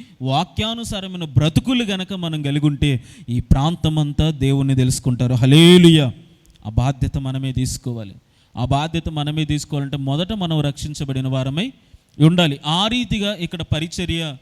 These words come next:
ముందుకు ఇలాగే కొనసాగుతుంది. అయితే రెండు వేల ఇరవై ఆరు అనగా జనవరి నుండి శ్రీనివాస్ కాలనీలో మందిరం కట్టడానికే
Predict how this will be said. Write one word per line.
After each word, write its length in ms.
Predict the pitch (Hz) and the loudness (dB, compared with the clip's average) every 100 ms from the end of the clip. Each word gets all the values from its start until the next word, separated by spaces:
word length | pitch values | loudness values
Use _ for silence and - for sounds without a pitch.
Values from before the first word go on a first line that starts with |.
| _ _ | _ _
ముందుకు 320 | 139 165 170 | -8 -6 -4
ఇలాగే 260 | 151 160 165 | -4 -2 -4
కొనసాగుతుంది. 960 | 160 143 147 156 147 131 143 147 131 - - _ | -4 -4 -2 -2 -2 -4 -2 -2 -4 -10 -20 _
అయితే 600 | 139 170 170 160 151 165 151 _ _ _ | -4 -2 -2 -4 -6 -8 -18 _ _ _
రెండు 300 | 139 165 196 | -4 -2 -2
వేల 220 | 208 208 | -2 -2
ఇరవై 400 | 185 165 170 180 | -2 -4 -2 -4
ఆరు 300 | 160 165 165 143 | -2 -4 -6 -8
అనగా 260 | 151 160 | -8 -6
జనవరి 540 | 160 139 143 165 185 175 | -6 -4 -4 -4 -6 -6
నుండి 300 | 160 160 180 | -8 -8 -8
శ్రీనివాస్ 540 | 160 151 165 165 160 | -6 -6 -6 -10 -10
కాలనీలో 420 | - 151 151 165 | -8 -8 -8 -8
మందిరం 520 | 170 143 147 160 165 160 | -8 -8 -8 -8 -10 -10
కట్టడానికే 800 | - 131 175 165 160 156 180 147 | -14 -12 -10 -8 -8 -8 -8 -8